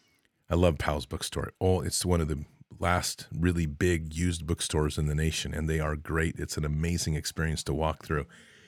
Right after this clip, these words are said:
It's simply a navigation through the incredible sense of humanity and what we can write and put together. And it's always an adventure 'cause you find stuff,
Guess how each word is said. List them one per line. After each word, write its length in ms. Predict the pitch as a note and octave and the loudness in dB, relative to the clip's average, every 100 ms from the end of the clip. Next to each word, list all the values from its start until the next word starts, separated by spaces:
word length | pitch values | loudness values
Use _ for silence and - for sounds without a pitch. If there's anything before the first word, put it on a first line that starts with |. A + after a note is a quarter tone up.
| - _ | -20 _
It's 180 | F2+ - | 0 2
simply 500 | - G2+ F2+ - E2 | 2 2 2 0 0
a 60 | |
navigation 920 | D2+ D#2+ F2 E2 D#2 D#2+ E2 - D#2+ D2 | 0 0 2 0 0 -2 -2 0 -2 -2
through 460 | - D#2+ D2+ C#2+ - | -2 -2 -2 -6 -8
the 200 | E2 E2 | -2 -2
incredible 600 | D#2 - G2+ F#2 D#2+ D#2 | -2 0 2 2 0 -2
sense 460 | - - F2 D#2 - | -2 0 0 0 -4
of 100 | - | -4
humanity 680 | - D#2 D#2 D#2 - D2+ | -2 0 0 -2 -2 -2
and 100 | D2 | -2
what 140 | D#2 - | -2 -4
we 100 | D#2 | -4
can 240 | - D2+ | -4 -2
write 220 | D#2 D2 | -2 -2
and 100 | D#2 | -4
put 160 | - - | -8 -8
together. 420 | - D#2+ D#2 D#2 - - - - | -6 -4 -4 -6 -10 -20 -20 -8
And 140 | - F2 | 0 0
it's 140 | - - | 0 -2
always 400 | F2+ F2+ E2+ D2 | 0 2 2 2
an 80 | D2 | -2
adventure 500 | C#2+ C#2 C#2+ D2 - | -4 -4 -6 -6 -8
'cause 180 | - C2 | -4 -4
you 80 | C#2+ | -4
find 320 | - C#2+ C2 | -4 -4 -2
stuff, 400 | - - - | -4 -6 -12